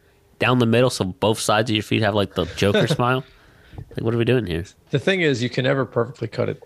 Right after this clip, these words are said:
Speaker 2: right down the middle. If you cut on a diagonal, you're guaranteed to have as close to a proportionate sides as possible. You cut down the middle, you're eyeballing it, unless you have a, a tape measure nearby. <laughs> That's, like, some psycho redacted things.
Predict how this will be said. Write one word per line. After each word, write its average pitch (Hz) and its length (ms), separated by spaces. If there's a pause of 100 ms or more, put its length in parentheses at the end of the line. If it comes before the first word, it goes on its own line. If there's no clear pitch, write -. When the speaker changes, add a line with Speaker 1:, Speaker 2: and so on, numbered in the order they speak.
(680)
Speaker 2:
right 117 320
down 107 200
the 95 60
middle. 104 240
If 95 100
you 151 80
cut 185 160
on 135 100
a 110 60
diagonal, 104 460
you're - 100
guaranteed 101 460
to 98 80
have 92 220 (360)
as 101 100
close 110 300
to - 100
a 101 40
proportionate - 640 (260)
sides 95 340
as - 80
possible. 101 520 (460)
You 156 80
cut 185 160
down 127 140
the 104 60
middle, 113 180
you're 98 120
eyeballing 101 380
it, 98 80
unless 110 240
you 113 60
have 95 140
a, - 160 (120)
a - 80
tape 107 220
measure 98 240
nearby. 87 360 (640)
<laughs> - 680
That's, 147 220
like, 147 140
some 95 140
psycho 107 340
redacted 95 460
things. 92 360